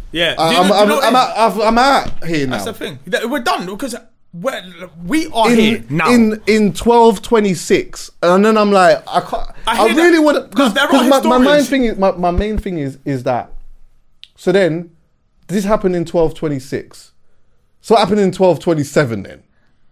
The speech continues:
Speaker 2: And I can't help but to think that.
Speaker 1: <laughs> My thing is always narrative, yeah?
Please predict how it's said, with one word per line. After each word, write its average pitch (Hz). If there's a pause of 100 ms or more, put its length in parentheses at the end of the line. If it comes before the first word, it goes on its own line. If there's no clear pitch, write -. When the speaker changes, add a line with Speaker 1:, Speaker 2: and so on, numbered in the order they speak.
(540)
Speaker 2:
And 226
I 262
can't 269
help 226
but 180
to 185
think -
that. 104 (560)
Speaker 1:
<laughs> -
My 233
thing 247
is 151
always 143
narrative, 127
yeah? 110